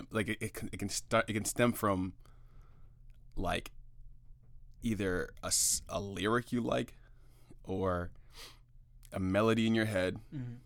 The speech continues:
Speaker 1: like, that you sing to yourself, and you're like, "That'd be fucking dope." And you put the music around that,
Speaker 2: Mm-hmm.
Speaker 1: or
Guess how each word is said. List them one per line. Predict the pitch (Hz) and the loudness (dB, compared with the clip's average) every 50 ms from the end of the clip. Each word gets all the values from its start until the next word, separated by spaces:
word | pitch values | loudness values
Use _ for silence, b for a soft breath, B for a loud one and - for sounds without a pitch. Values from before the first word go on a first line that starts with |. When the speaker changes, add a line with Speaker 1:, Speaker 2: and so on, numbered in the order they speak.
| B B B - - | B B B -12 -4
Speaker 1:
like, | 98 98 95 | -4 -2 -2
that | 95 92 | -2 -2
you | 104 95 | -4 -2
sing | - - - 107 101 101 | -2 -2 0 2 2 2
to | 95 98 | 2 2
yourself, | 92 90 - - 95 95 | 0 0 0 0 0 0
and | 92 101 | 0 -2
you're | 98 90 | -2 -4
like, | 95 - | -4 -6
"That'd | - - 117 | -8 -8 -10
be | 107 | -8
fucking | - - - - - - - - 95 92 | -8 -10 -12 -14 -14 -16 -12 -10 -8 -6
dope." | 90 110 117 - - b b b b b b b b b b | -6 -6 -6 -8 -10 b b b b b b b b b b
And | - 104 107 110 | 2 4 4 4
you | 110 - | 4 2
put | - - 117 - - | 0 -4 -4 -2 0
the | 95 | 0
music | 101 104 104 90 95 - - | 2 2 2 0 -2 -2 -2
around | 92 90 95 98 90 87 85 85 82 | 0 2 4 4 2 2 0 -2 0
that, | 85 85 95 120 127 - - - - | 2 4 4 4 2 0 -6 -10 -8
Speaker 2:
Mm-hmm. | 135 131 127 123 113 113 B B B B B B B B B B B B B - - | -6 -4 -4 -4 -6 -8 B B B B B B B B B B B B B -6 0
Speaker 1:
or | - 117 117 113 110 107 104 101 95 | 4 6 8 10 10 10 8 6 4